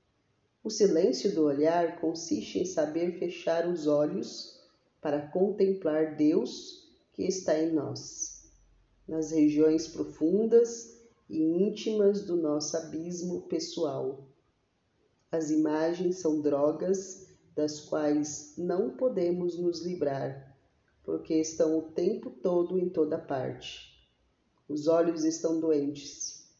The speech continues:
embriagados, e já não podem se fechar. É também preciso fechar os ouvidos,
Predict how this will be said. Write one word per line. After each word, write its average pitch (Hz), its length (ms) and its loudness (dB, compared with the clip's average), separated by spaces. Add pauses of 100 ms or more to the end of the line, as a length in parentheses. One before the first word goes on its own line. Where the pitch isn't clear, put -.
(120)
embriagados, 147 1400 0 (220)
e 147 60 -8
já 151 140 2
não 196 260 0
podem 160 380 2
se 151 180 -6
fechar. 143 800 -6 (800)
É 156 100 -4
também 175 420 2
preciso 160 540 -4
fechar 151 440 -2
os 156 160 0
ouvidos, 156 1120 -8